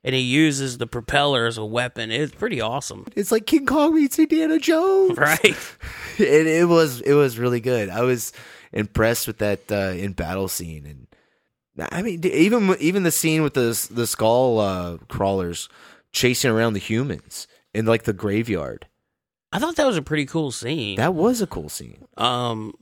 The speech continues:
Speaker 2: Up until Tom Hiddleston wearing the gas mask with the samurai sword, I thought that was kind of
Speaker 1: That was out of place.
Speaker 2: That was really out of place. It was, like, from three hundred. But everything else was great in that scene.
Speaker 1: I love
Speaker 2: Minus
Speaker 1: the,
Speaker 2: that
Speaker 1: I love
Speaker 2: one
Speaker 1: the
Speaker 2: shot.
Speaker 1: gag with the, uh, flash from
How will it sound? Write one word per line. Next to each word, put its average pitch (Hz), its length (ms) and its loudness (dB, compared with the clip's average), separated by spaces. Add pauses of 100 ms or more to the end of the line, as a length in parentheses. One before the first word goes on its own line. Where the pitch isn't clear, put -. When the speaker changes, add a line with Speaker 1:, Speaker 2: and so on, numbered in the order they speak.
(200)
Speaker 2:
Up - 140 -2
until 147 220 0
Tom 131 280 -2
Hiddleston 110 880 0 (160)
wearing 117 280 0
the 98 80 0
gas 110 420 -2
mask 131 340 0
with 113 100 -8
the 98 60 -8
samurai 139 460 0
sword, 151 380 0
I 131 80 -4
thought - 160 -12
that 101 120 -6
was 107 120 -4
kind 113 220 -2
of 101 340 -2
Speaker 1:
That 165 260 2
was 160 220 0
out 120 180 0
of 107 60 -10
place. - 500 -12
Speaker 2:
That 185 160 2
was 101 180 4
really 101 380 2
out 90 100 -2
of 82 100 -10
place. 95 180 -4
It 139 40 0
was, 156 120 -4
like, - 180 -4 (240)
from 131 160 -2
three 131 240 0
hundred. 107 420 -4 (440)
But 135 100 8
everything 202 280 2
else 226 220 4
was 120 80 -4
great 151 280 2
in 135 60 -14
that 104 160 -4
scene. 82 320 -10
Speaker 1:
I 147 80 4
love 165 300 4
Speaker 2:
Minus 110 180 0
Speaker 1:
the, 135 80 2
Speaker 2:
that 131 160 0
Speaker 1:
I 139 40 -2
love 170 240 2
Speaker 2:
one 156 40 -8
Speaker 1:
the 135 60 0
Speaker 2:
shot. 131 100 -2
Speaker 1:
gag 127 540 -2
with 117 240 -6
the, 113 100 -4
uh, 104 380 -2
flash 127 500 -2
from 104 540 -4